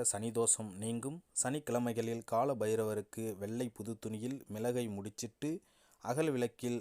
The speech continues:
நல்லெண்ணெய் தீபம் ஏற்றலாம். மாற்றுத்திறனாளிகள், நடக்க இயலாதவர்கள், பார்வையற்றவர்களுக்கும் வயதானவர்கள்,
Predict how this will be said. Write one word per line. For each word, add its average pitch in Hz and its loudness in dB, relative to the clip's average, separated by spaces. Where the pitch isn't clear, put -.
நல்லெண்ணெய் 113 0
தீபம் 104 -4
ஏற்றலாம். 90 -4
மாற்றுத்திறனாளிகள், 120 0
நடக்க 113 -2
இயலாதவர்கள், 110 0
பார்வையற்றவர்களுக்கும் 107 -2
வயதானவர்கள், 107 -2